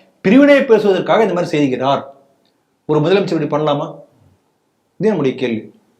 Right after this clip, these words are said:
இன்னொன்னு பாருங்க, "நான் வரி கொடுக்க மாட்டேன்." இது யார் இது மாதிரி சொன்னாங்க? காந்தி அவர்கள் வெள்ளைக்காரன் இங்க ஆட்சி பண்ண போது வரி கொடா இயக்கம் நடத்தினார்.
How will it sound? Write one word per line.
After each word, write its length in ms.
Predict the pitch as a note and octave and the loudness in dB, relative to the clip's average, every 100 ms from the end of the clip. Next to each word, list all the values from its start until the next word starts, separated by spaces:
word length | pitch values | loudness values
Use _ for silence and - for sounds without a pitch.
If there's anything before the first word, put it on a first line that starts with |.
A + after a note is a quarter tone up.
| _ _ _ _ _ | _ _ _ _ _
இன்னொன்னு 240 | G3 A#3+ G#3 | 0 2 2
பாருங்க, 600 | G#3 F#3 E3 G3 A3+ - - _ _ - | 2 2 2 2 0 -4 -18 _ _ -2
"நான் 160 | G3 | 2
வரி 160 | G3+ B3 | 4 4
கொடுக்க 280 | A#3 A#3 A3 | 2 2 2
மாட்டேன்." 440 | G3+ F#3 F#3 F3 - - _ _ _ _ _ _ _ _ _ | 0 2 0 0 -6 -16 _ _ _ _ _ _ _ _ _
இது 180 | D#3 D3 | -2 0
யார் 340 | D3+ F#3+ G#3+ | 4 4 4
இது 100 | G3 | 2
மாதிரி 200 | F3+ F3+ E3+ | 0 -4 -4
சொன்னாங்க? 580 | D#3+ D#3 D3+ D3+ D#3+ - - _ _ _ _ _ A#2+ | -2 0 2 2 0 -6 -20 _ _ _ _ _ -2
காந்தி 500 | C#3 F3 A3 G#3 G#3+ | 2 2 2 2 2
அவர்கள் 500 | G3 F3 E3 G3 G#3+ | 4 2 2 2 2
வெள்ளைக்காரன் 600 | E3 F#3+ G#3 G#3 F#3+ F#3+ | 2 0 0 2 2 2
இங்க 180 | F3 E3 | 0 0
ஆட்சி 280 | E3+ E3+ | 0 -2
பண்ண 240 | F3 E3 D#3 | -4 -2 -4
போது 300 | D3+ D#3 - | -2 -2 2
வரி 180 | F#3+ G#3+ | 2 2
கொடா 180 | G3+ | 2
இயக்கம் 300 | G3 F3 E3+ | 2 2 -2
நடத்தினார். 460 | D#3 C#3+ - B2+ B2 | -6 -6 -4 -6 -6